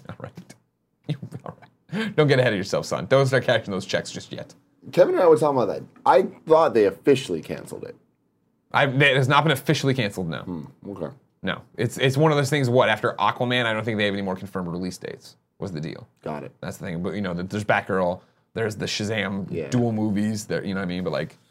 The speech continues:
Speaker 1: how many of these are actually gonna come?
Speaker 2: Nightwing.
Speaker 1: Nightwing's not gonna happen. Over at the PlayStation blog, but he-, heads up to you P C dorks, this one applies to you too. Hellblade,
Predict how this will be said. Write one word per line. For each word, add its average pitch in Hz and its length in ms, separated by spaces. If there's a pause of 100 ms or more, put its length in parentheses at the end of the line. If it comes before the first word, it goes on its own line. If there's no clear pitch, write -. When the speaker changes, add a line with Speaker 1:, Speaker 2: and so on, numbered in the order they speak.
(200)
Speaker 1:
how 127 120
many 139 120
of 120 40
these 117 140
are 107 60
actually 95 240
gonna 98 180
come? 78 80
Speaker 2:
Nightwing. 101 280 (1200)
Speaker 1:
Nightwing's - 280
not - 100
gonna - 100
happen. - 160 (960)
Over 320 240
at 285 60
the 208 60
PlayStation 214 500
blog, 185 420 (440)
but 120 140
he-, 139 180
heads 165 160
up 156 100
to 143 80
you 135 80
P 156 180
C 156 180
dorks, 123 240
this 120 160
one 120 100
applies 117 260
to 110 60
you 107 80
too. 107 200 (260)
Hellblade, 170 640